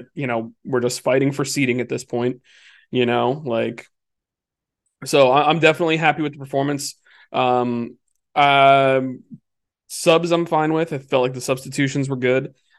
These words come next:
Uh, and I felt like, you know, it, it's another one of those situations. Poppy got everything right. Things looked good.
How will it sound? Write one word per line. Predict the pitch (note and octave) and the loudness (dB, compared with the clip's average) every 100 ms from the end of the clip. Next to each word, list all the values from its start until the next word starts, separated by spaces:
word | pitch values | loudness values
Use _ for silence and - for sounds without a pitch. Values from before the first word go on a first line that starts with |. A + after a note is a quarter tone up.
| - | -4
Uh, | B2 B2+ B2+ | -2 0 2
and | C#3+ | 0
I | |
felt | C#3+ D#3+ | 0 0
like, | E3 E3+ E3 | 0 -2 -4
you | |
know, | E3 E3+ | -6 -6
it, | - - D#3 | -8 -6 -2
it's | D3+ D#3 | -2 -2
another | D#3+ D#3+ E3+ | -2 2 2
one | E3 | 2
of | D#3+ | 0
those | D#3+ | -4
situations. | E3 E3+ D3+ D#3+ D#3 | -8 -4 -4 -4 -6
Poppy | B2+ B2+ B2 | -2 -2 0
got | C#3 C#3 | 0 0
everything | C#3+ D3 D3 | -2 -6 -4
right. | B2 D#3+ - | -4 -4 -6
Things | B2+ C#3 | -6 -2
looked | E3+ - | -4 -2
good. | C3+ E3+ | -2 -2